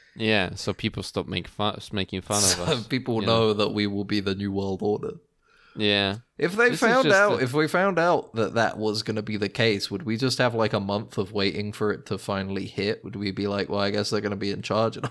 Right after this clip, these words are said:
Speaker 2: <laughs> month"?
Speaker 1: <laughs> Yeah.
Speaker 2: Fuck,
Speaker 1: They
Speaker 2: dude, what
Speaker 1: become the,
Speaker 2: <laughs>
Speaker 1: the
Speaker 2: what are we
Speaker 1: Deus
Speaker 2: gonna do?
Speaker 1: Ex Illuminati, you know?
Speaker 2: Yeah.
Speaker 1: This is a shittier, d-, like, way shittier Deus Ex.
Speaker 2: I mean, here's
Speaker 1: Imagine
Speaker 2: what
Speaker 1: that.
Speaker 2: would happen is they'd probably
Speaker 1: Imagine
Speaker 2: get
Speaker 1: that.
Speaker 2: assassinated.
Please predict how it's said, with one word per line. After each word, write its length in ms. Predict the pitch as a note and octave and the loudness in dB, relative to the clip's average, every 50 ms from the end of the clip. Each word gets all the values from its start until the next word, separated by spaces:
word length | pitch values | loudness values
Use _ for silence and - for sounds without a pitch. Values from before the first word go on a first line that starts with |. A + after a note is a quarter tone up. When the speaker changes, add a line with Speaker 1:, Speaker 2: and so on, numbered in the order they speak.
| - - | -10 -12
Speaker 2:
<laughs> 120 | - - - | -12 -6 -6
month"? 300 | B2+ A#2+ - - - - _ | -6 -6 -6 -12 -20 -20 _
Speaker 1:
<laughs> 60 | _ _ - | _ _ 0
Yeah. 920 | B2+ B2+ - - - - A2+ C#3 C3 G#2+ A#2 C#3+ C3+ B2+ D3+ C3+ - G2+ F#2 - | 4 4 4 4 2 2 4 4 4 4 4 4 4 4 2 2 0 -2 -6 -8
Speaker 2:
Fuck, 400 | - - - A2 A2+ G#2 G2+ - | -6 0 2 4 4 4 2 0
Speaker 1:
They 160 | - - A#2 A#2 | -2 0 0 2
Speaker 2:
dude, 140 | G#2+ G#2+ | 2 4
what 40 | A2 A#2 | 4 4
Speaker 1:
become 200 | A#2+ A#2 A#2 A2 | 4 2 2 4
the, 440 | A2+ A2+ A2+ A2+ G#2+ G#2+ - - - - | 6 6 6 4 4 0 -2 -4 -4 -4
Speaker 2:
<laughs> 60 | - - | -10 -6
Speaker 1:
the 180 | A2+ A2 A2 G#2 | -2 0 0 2
Speaker 2:
what 120 | G2 A2+ | 4 4
are 160 | A2+ A2 A2 | 4 6 6
we 60 | A2 G#2+ | 4 2
Speaker 1:
Deus 120 | G#2+ - | 0 2
Speaker 2:
gonna 120 | A#2+ G#2 G2+ | 4 4 4
do? 20 | |
Speaker 1:
Ex 260 | G2 - - - - A#2 | 2 0 -4 -8 -4 -2
Illuminati, 840 | G#2 G2 G2+ G2+ G2+ G2+ G2+ G2+ G2+ G2+ G2+ F#2+ - G2 F#2+ F#2+ G2+ | -2 -2 -2 -4 -4 -2 0 2 4 4 4 2 0 -2 -2 -4 -6
you 160 | - - G#2 | -6 -6 -4
know? 220 | G2 F#2+ F#2+ F#2+ F#2+ | -2 -2 -2 -2 -2
Speaker 2:
Yeah. 280 | G2+ G2 G2 F#2+ G2 G#2 A#2+ - _ _ _ _ _ _ _ - | -2 -2 -4 -4 -6 -6 -10 -14 _ _ _ _ _ _ _ -8
Speaker 1:
This 220 | A2+ A#2+ B2 - | -6 -6 -6 -4
is 120 | A#2 G#2 F#2+ | -4 -2 -2
a 60 | F#2 | -2
shittier, 560 | F2+ - - - - A#2 A2 D#2+ G#2+ G#2 F2+ | 0 0 0 2 2 2 4 4 2 0 0
d-, 120 | - G#2 | -2 -6
like, 360 | - G2 F#2+ G#2 G2 F#2+ - - | -8 -2 0 2 0 0 0 -4
way 320 | G2+ G#2 A2 A2 A2 G#2 | -2 2 4 4 4 4
shittier 480 | - - - - G#2 F2 G2 F#2 F2+ - | 2 0 0 0 0 0 -2 -4 -4 -2
Deus 340 | G2 F#2+ F#2+ F#2+ F#2 - - | -2 -2 -2 -2 -4 -4 -4
Ex. 420 | A1 G#1+ - - - - - - - - | -6 -6 -6 -8 -12 -16 -18 -12 -4 0
Speaker 2:
I 100 | C3+ D3 | 0 2
mean, 200 | D#3 D#3 D3+ B2+ | 2 2 4 6
here's 260 | C#3 D#3 E3 D#3 C3 | 6 6 6 6 6
Speaker 1:
Imagine 60 | B2+ | 4
Speaker 2:
what 60 | C#3+ B2+ | 6 6
Speaker 1:
that. 140 | A2 G#2 A#2 | 6 6 6
Speaker 2:
would 140 | A#2 A2+ | 4 4
happen 400 | A2 A2+ G#2+ G#2+ G2+ - G#2 G2 | 4 4 4 4 2 2 -2 -2
is 160 | G#2+ A2 G#2+ - | -2 -4 -4 0
they'd 240 | G#2+ G#2+ G2+ - | 0 0 0 2
probably 220 | - A2 G#2 - - | 0 0 0 0 0
Speaker 1:
Imagine 400 | E3+ E3 D#3+ D3+ - A2+ D3 C#3 | 0 0 -2 0 0 2 4 4
Speaker 2:
get 140 | - - - | 2 2 2
Speaker 1:
that. 20 | |
Speaker 2:
assassinated. 500 | A#2+ A2+ G#2+ G2+ G2+ - - - - - | 2 2 2 2 0 -4 -6 -6 -8 -10